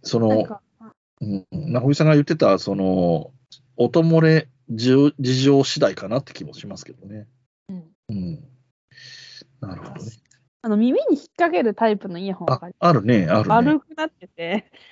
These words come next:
Speaker 2: なんかメガネみたいになってるやつ。
Speaker 1: うん。うん、あるあるある。
Speaker 2: 高校生の時はもうずっと私これでした。もう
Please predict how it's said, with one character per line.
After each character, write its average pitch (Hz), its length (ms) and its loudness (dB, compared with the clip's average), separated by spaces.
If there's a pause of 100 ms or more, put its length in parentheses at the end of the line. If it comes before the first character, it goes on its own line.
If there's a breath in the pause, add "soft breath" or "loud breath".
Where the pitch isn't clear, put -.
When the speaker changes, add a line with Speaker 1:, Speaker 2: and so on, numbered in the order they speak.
(100)
Speaker 2:
な 233 60 -4
ん - 20 -2
か 226 60 4
メ 285 200 4
ガ 269 160 2
ネ 220 140 0
み 240 80 -2
た 254 120 -8
い - 20 -10
に - 60 2 (240)
な 381 80 -2
っ - 40 -20
て 311 140 -2
る 240 60 2
や 214 140 2
つ。 - 280 -14 (200)
Speaker 1:
う 143 40 2
ん。 117 360 4
う - 20 -
ん、 110 60 2
あ 107 100 6
る 98 120 -4
あ 98 60 -4
る 80 160 -10
あ 80 40 -12
る。 73 80 -18 (340)
Speaker 2:
高 415 180 4
校 440 240 2
生 269 120 0
の 220 120 -8
時 202 240 -4
は 190 80 -2
も 190 140 -14
う - 20 -20
ず 190 100 -16
っ 185 40 -16
と - 180 -2
私 269 220 -2
こ 247 140 -2
れ 233 80 0
で 226 100 -2
し - 100 -20
た。 196 100 -16
も 185 180 -6
う - 20 -14